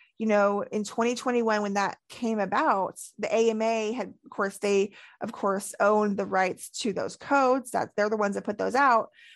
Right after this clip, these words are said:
But again, your insurance payers will adopt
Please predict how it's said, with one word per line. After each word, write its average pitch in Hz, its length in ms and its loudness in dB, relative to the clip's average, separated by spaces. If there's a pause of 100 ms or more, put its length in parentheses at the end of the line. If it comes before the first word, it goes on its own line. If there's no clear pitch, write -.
(180)
But 233 100 4
again, 220 560 2
your 208 160 0
insurance 226 500 -2
payers 214 480 0
will 160 120 -2
adopt 208 440 2